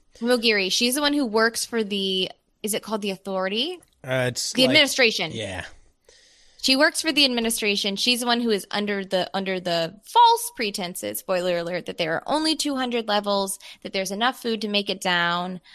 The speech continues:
Speaker 1: Um, and, uh, that's not how that happens.
Speaker 2: Right.
Speaker 1: But that,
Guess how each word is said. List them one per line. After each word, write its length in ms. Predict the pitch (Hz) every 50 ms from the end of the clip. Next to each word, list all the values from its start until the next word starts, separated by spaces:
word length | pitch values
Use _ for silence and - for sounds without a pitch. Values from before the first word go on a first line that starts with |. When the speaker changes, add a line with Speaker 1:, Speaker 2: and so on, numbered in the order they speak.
| - - _ _ -
Speaker 1:
Um, 460 | - 175 175 170 170 170 170 170 170 - - _ _ -
and, 640 | - 180 175 175 175 175 170 165 170 170 170 - - - _ _ _ _ _ _ _ _ _ _ _ _ _ _ _ _ _ - - - -
uh, 180 | - 175 170 180 - -
that's 440 | - 202 202 196 196 202 190 196 -
not 200 | 196 175 160 170
how 100 | 175 170
that 200 | 170 175 180 -
happens. 540 | 160 - - - - - 64 - 196 - - - - 214 - - -
Speaker 2:
Right. 140 | 107 101
Speaker 1:
But 440 | 98 170 160 - 98 - _ _ - - _ _ - _ _ _ _ _ - -
that, 160 | 208 208 220